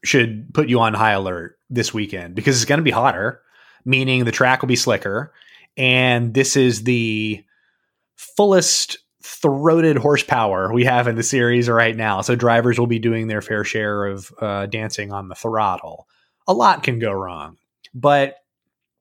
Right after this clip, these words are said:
we've talked about this in the past, setting up for long runs or short runs. The answer, I firmly believe, is you do you. Uh, set up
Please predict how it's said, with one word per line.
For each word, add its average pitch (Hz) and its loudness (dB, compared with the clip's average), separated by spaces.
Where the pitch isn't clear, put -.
we've 165 2
talked 269 2
about 240 4
this 160 2
in 180 0
the 156 2
past, 185 0
setting 170 2
up 180 0
for 151 2
long 151 2
runs 156 0
or 131 2
short 156 0
runs. 117 -4
The 147 2
answer, 285 0
I 139 0
firmly 214 0
believe, 156 0
is 131 2
you 170 2
do 202 2
you. 107 -4
Uh, 123 4
set 180 0
up 185 2